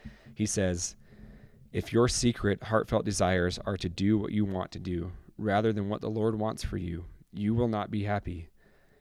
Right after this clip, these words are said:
and you will not profit even from your good works, because you will be in a state that is contrary to the nature of happiness.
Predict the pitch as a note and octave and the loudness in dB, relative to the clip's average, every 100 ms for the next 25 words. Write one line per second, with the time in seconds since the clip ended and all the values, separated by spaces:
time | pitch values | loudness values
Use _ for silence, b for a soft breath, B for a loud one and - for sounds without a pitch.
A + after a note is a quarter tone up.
0 | - F#2+ G2+ A#2+ A#2 A#2+ - B2 A2+ A2 | -8 -2 2 4 4 2 0 0 0 0
1 | F#2 G#2 G2+ G2 G2+ G#2 G2+ G#2+ G2 F#2 | -2 -2 -2 -2 -2 0 0 0 0 -2
2 | G2 - G2+ G2+ F2+ G2 A2 G#2 G2+ G2+ | -4 -8 -10 -8 -4 0 0 0 -2 -2
3 | G2+ - F#2+ - G2 G2 - G2 G2+ - | -4 -4 -4 -6 -8 -8 -8 -10 -8 -6
4 | G2 F#2+ - G2 F#2+ F#2+ F#2+ G2 F#2 F2+ | -6 -4 -4 -4 -6 -8 -8 -6 -6 -6
5 | F2+ F2+ - | -8 -8 -8